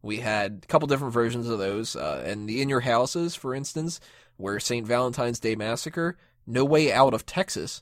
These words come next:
which was the first No Way Out, In Your House thirteen, Final Four, and In Your House six. So let's break down who said what here. Bobby Lesnar G eighty-six says, "No Way Out, Saint Valentine's Day Massacre, Elimination Chamber, Raise,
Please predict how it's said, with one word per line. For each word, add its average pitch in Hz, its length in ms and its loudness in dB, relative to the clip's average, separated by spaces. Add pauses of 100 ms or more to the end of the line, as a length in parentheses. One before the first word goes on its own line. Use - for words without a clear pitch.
which - 140 -16
was 107 140 -6
the 110 80 -8
first 107 240 -8
No 110 120 -2
Way 85 220 -2
Out, 123 300 2 (680)
In 127 80 -4
Your 143 80 2
House 156 260 4
thirteen, 151 500 0
Final 143 280 0
Four, 151 300 0
and 113 80 -2
In 117 80 -4
Your 113 80 -4
House 113 240 0
six. - 500 -10 (840)
So 101 200 -10
let's 117 200 -8
break 123 200 -4
down 123 220 -2
who 139 160 -6
said 127 240 -4
what 131 240 2
here. 156 300 -4 (480)
Bobby 180 260 0
Lesnar 175 440 2
G 156 360 -2
eighty-six 151 640 -2
says, 113 260 -2
"No 131 160 -2
Way 147 260 2
Out, 143 300 2
Saint 113 180 -4
Valentine's 107 460 -4
Day 107 160 -4
Massacre, 107 640 -6
Elimination 95 480 -8
Chamber, 107 520 -6
Raise, 131 440 -4